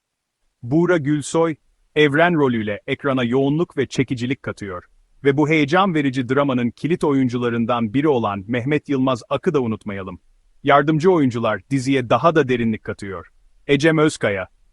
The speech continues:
Füsun Demirel, Elit Andaç Çam, Demirhan Demircioğlu, Nilsude Albayrak, Sena Kalıp, Alisa Sezen Sever ve Hatice Aslan gibi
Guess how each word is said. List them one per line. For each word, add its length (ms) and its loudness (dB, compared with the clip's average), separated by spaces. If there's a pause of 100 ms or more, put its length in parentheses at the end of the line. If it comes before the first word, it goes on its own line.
Füsun 400 0
Demirel, 400 0 (280)
Elit 260 2
Andaç 380 2
Çam, 360 -4
Demirhan 440 0
Demircioğlu, 640 -2 (280)
Nilsude 540 0
Albayrak, 640 0 (200)
Sena 340 0
Kalıp, 320 -4 (340)
Alisa 360 2
Sezen 400 0
Sever 420 -2 (200)
ve 80 0
Hatice 400 0
Aslan 440 0
gibi 240 -6